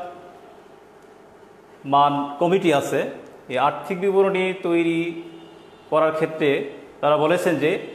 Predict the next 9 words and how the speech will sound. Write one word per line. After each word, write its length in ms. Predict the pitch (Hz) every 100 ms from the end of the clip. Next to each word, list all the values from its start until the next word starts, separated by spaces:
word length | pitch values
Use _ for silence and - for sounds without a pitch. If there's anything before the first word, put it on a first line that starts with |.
| -
আর্থিক 380 | 156 - 185
বিবরণী 420 | 180 190 190 190 233 - - - - - - - - - - - - - - -
পাঁচভাবে 460 | 156 175 180 185 190
তৈরি 240 | 185 175
করা 500 | 147 151 175 - - -
যেতে 260 | 139 180
পারে। 180 | 139 113 - - - - - - -
সেগুলি 320 | - 170 190
কি? 260 | 196 185 214